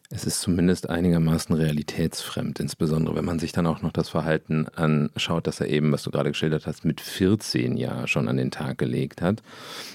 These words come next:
Und, äh, da fragt man sich natürlich schon, warum schaut man sich den nicht ein bisschen genauer an? Und man fragt sich aber auch, wenn man deinen Text gelesen hat, wie kann es eigentlich sein, dass jemand einundzwanzigjährig so eine schwere Gewalttat begeht? Einen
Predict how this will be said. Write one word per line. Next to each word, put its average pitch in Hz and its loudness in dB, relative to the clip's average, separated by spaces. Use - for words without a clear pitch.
Und, 78 2
äh, 76 2
da 73 -2
fragt 78 -4
man 78 2
sich 78 -4
natürlich 73 0
schon, 78 0
warum 82 2
schaut - -4
man 78 2
sich - -8
den 76 2
nicht 82 0
ein 76 4
bisschen 76 0
genauer 73 2
an? 98 4
Und 67 0
man 78 0
fragt - -4
sich - -6
aber 73 0
auch, 117 0
wenn 65 -6
man 64 -2
deinen 71 2
Text - -6
gelesen 71 0
hat, 85 0
wie 85 -8
kann - 0
es 92 -2
eigentlich - -4
sein, 78 2
dass 90 2
jemand 73 2
einundzwanzigjährig 85 0
so 85 4
eine 78 2
schwere 80 2
Gewalttat 76 0
begeht? - -8
Einen 73 2